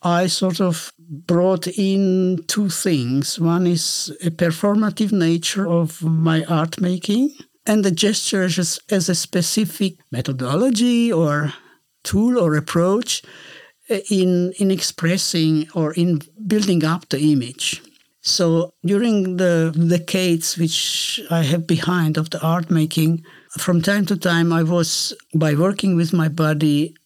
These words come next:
absolutely clearly understood that I am a performative, uh, person, and the performance is a kind of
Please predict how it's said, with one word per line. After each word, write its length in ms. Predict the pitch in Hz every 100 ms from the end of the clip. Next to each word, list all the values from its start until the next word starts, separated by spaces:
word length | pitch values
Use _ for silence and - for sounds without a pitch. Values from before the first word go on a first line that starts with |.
| _ -
absolutely 640 | 180 - 160 151 156 160 147 -
clearly 400 | - 165 156 151
understood 460 | 156 151 151 - 151
that 180 | 156 147
I 160 | 147
am 140 | 151 151
a 60 |
performative, 960 | 147 - 165 165 156 143 - 147 - -
uh, 280 | 147 147 147 - - _ _ -
person, 460 | 226 175 - 170
and 140 | 156 156
the 80 |
performance 760 | 156 160 160 185 190 180 156 -
is 180 | 160 156
a 300 | 143 143 151 - _ _ _ _ _ _ _ _ -
kind 320 | 170 170 165
of 280 | 147 -